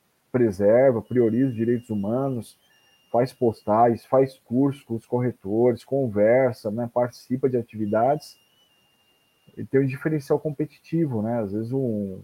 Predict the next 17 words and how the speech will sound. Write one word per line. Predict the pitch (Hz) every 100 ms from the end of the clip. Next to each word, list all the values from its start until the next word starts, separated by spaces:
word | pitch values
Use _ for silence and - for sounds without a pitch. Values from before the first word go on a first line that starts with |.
| _ _
um | - 110
nicho | 104 113 139 143 123
ali | 113 123
de, | 117 101 101
de | 101
pessoas | - 113 - 120 120
que | -
são, | 107 - 117 120 113 101 _ _ _ _
têm | -
os | 120
direitos | 107 117 117 120 110 104 101
humanos | 110 117 117
violados | 104 127 117 127 139
vai | 156
procurar | 170 170 175 147
aquela | 143 139 117
imobiliária. | 110 104 98 98 92 87